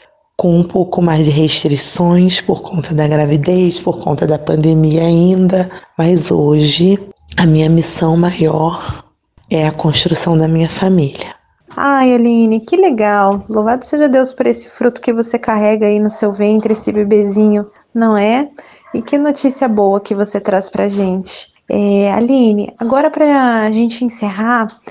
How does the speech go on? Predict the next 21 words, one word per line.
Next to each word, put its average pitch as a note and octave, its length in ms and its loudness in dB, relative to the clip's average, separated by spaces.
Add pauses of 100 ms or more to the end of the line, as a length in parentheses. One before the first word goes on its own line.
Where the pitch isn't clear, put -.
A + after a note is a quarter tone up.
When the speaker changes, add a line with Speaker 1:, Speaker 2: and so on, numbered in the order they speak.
(180)
Speaker 2:
deixa D#4 200 0
um E4+ 60 2
recadinho C#4 540 -2
pros A#3+ 240 0
jovens A3 680 0
que G#3+ 400 -2
sentem A3 480 -2
esse A3+ 160 -6
chamado G#3 560 -2
aí G#3 160 -2
no G#3 100 -4
coração, G#3+ 880 -2 (540)
o G#3+ 80 -4
que - 260 -4
que A3 500 2
você G#3+ 280 -2
deseja G#3 520 0
a - 200 -4
cada G3+ 380 -2
um G3 160 -4
deles, A#3 720 2